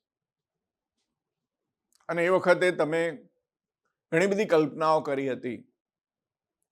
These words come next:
કે દસમું પાસ થઈ, પછી બારમું કરીશ, બારમા પછી હું એમ ગ્રેજ્યુએશન કરીશ અને ગ્રેજ્યુએશન પછી શું?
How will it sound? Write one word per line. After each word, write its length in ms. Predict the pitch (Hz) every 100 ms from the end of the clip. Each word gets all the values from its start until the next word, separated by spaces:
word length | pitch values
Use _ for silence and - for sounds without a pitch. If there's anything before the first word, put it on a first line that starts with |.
| _ _ _ _ _ _ -
કે 120 | 143
દસમું 380 | 143 139 160 151
પાસ 320 | 151 156 -
થઈ, 180 | 160 165
પછી 280 | 147 120
બારમું 440 | 131 127 131 151 156
કરીશ, 400 | 156 156 151 147
બારમા 340 | 135 139 147
પછી 320 | 135 131 -
હું 260 | 135 131 131
એમ 120 | 123
ગ્રેજ્યુએશન 720 | 113 117 117 147 147 160 156
કરીશ 340 | 139 147 160 147
અને 240 | 151 156
ગ્રેજ્યુએશન 680 | 139 127 131 147 - 143 131
પછી 440 | 143 143 185 160
શું? 540 | 147 185 170 131 110